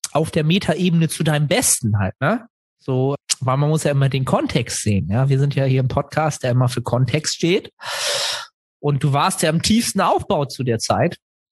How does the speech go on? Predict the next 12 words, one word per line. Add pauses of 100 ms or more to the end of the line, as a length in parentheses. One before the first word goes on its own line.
(180)
ja. (260)
Und
um
mich
jetzt,
äh, (100)
da
zu
rechtfertigen,
warum
ich
jetzt